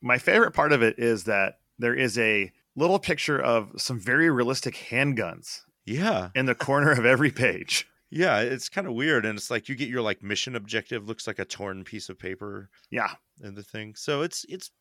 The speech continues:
Speaker 2: themed somewhat. Lots of screenshots for what that's worth. And
Speaker 1: Now, what would you say is the biggest downside of this manual?
Speaker 2: Well, I'll tell you, it does refer to them as bobby traps at one point.
Speaker 1: Well, that's good.
Speaker 2: But
Speaker 1: Maybe
Speaker 2: <laughs>
Speaker 1: that's, uh, British. But for me, it was the fact that there is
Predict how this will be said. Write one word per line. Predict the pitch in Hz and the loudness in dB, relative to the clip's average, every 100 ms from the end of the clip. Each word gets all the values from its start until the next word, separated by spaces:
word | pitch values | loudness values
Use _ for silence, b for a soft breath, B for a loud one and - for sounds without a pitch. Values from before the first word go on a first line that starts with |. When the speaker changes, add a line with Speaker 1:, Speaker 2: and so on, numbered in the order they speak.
| _ - - | _ -20 -10
Speaker 2:
themed | 175 156 139 | -8 -6 -8
somewhat. | - 127 117 110 117 143 _ | -10 -10 -8 -6 -8 -8 _
Lots | 113 135 - | -6 -6 -4
of | 127 113 _ _ | -6 -6 _ _
screenshots | - - 147 147 - 107 92 120 - | -14 -8 -6 -6 -4 -2 -2 -2 -8
for | 98 95 90 _ _ | -10 -10 -12 _ _
what | 101 107 | -8 -8
that's | - 95 - | -6 -8 -8
worth. | 92 92 107 - | -10 -8 -10 -12
And | 92 85 _ | -18 -20 _
Speaker 1:
Now, | 165 - | -4 -2
what | 160 208 | 2 4
would | 226 | 4
you | 208 | 0
say | - 175 | 2 2
is | 147 | 2
the | 143 | 2
biggest | 147 131 - | 0 0 0
downside | 147 196 214 113 90 | 2 2 2 0 -2
of | 82 | -4
this | 92 - | -8 -10
manual? | 90 85 85 - _ - | -12 -12 -16 -20 _ -6
Speaker 2:
Well, | 120 | -4
I'll | 127 | -2
tell | 123 151 | -4 -4
you, | 139 | -2
it | 117 | -2
does | 139 139 131 | -2 -4 -4
refer | 117 139 127 | -8 -4 -4
to | |
them | 110 107 | -2 -2
as | 98 92 | -4 -4
bobby | 95 110 127 87 | -2 -2 -2 -8
traps | - 92 90 - | -6 -6 -6 -12
at | 87 | -12
one | 92 87 | -12 -12
point. | - 95 98 _ _ 113 | -14 -14 -14 _ _ -2
Speaker 1:
Well, | 127 | 0
that's | 160 | 0
good. | - 90 - _ | -2 -8 -10 _
Speaker 2:
But | 92 92 | -8 -4
Speaker 1:
Maybe | 123 139 | 0 2
Speaker 2:
<laughs> | 143 | 4
Speaker 1:
that's, | 135 - | 2 2
uh, | 123 117 113 107 101 98 - - | 4 4 6 4 2 -2 -10 -8
British. | 110 131 92 - - - _ - | 0 0 0 -8 -14 -14 _ -2
But | 147 | 0
for | 180 | 2
me, | 214 | 4
it | 240 | 4
was | 185 | 4
the | 180 | 4
fact | 180 165 | 4 4
that | 143 151 | 2 4
there | 139 | 6
is | 139 - | 6 2